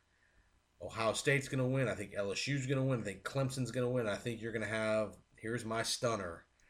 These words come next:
I think Baylor's gonna beat Oklahoma, and I think Utah is gonna go down on Friday night to Oregon. So I think Baylor is gonna backdoor their way into the f-, college football playoff. Matt Rhule and the Baylor Bears.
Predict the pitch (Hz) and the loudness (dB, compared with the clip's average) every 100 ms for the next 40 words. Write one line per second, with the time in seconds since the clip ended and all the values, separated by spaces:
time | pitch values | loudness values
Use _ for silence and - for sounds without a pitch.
0 | - - - _ - 107 113 92 85 117 | -20 -20 -20 _ -4 0 0 -2 2 6
1 | 127 131 135 131 127 113 98 123 123 - | 8 8 6 4 2 0 0 0 0 4
2 | 127 123 107 117 139 143 147 110 101 - | 2 2 -2 0 2 2 2 2 -2 -2
3 | 110 104 95 117 120 120 113 107 107 95 | -4 -4 -6 -4 2 2 2 0 -2 0
4 | 110 110 107 107 101 95 110 110 107 107 | 2 4 4 2 -2 -2 2 2 2 0
5 | 107 - 82 104 95 87 - 110 110 90 | -2 -2 -4 -4 -4 -8 -8 -6 -6 -10
6 | - 110 127 120 104 95 90 - _ _ | -2 4 6 4 2 -2 -8 -12 _ _
7 | _ _ _ 104 98 95 107 87 80 110 | _ _ _ -6 -6 -4 -4 -4 -2 0
8 | 110 - 113 113 113 110 110 107 113 113 | 0 0 0 2 2 2 0 0 2 2
9 | 104 101 101 92 90 - _ _ - 110 | 2 -2 -4 -6 -10 -14 _ _ -2 2
10 | 113 113 - 113 95 113 113 - 110 98 | 2 0 -2 -6 -2 -2 -2 0 0 0
11 | 90 85 - - - _ _ _ _ _ | -4 -8 -12 -18 -20 _ _ _ _ _
12 | _ _ _ _ _ _ _ _ _ _ | _ _ _ _ _ _ _ _ _ _
13 | _ - - 95 113 120 110 113 123 127 | _ -20 -10 -2 0 0 -2 0 2 4
14 | 117 95 87 110 113 117 104 110 98 87 | 2 0 -2 2 4 4 4 2 2 -2
15 | 80 - - - | -6 -4 -4 -8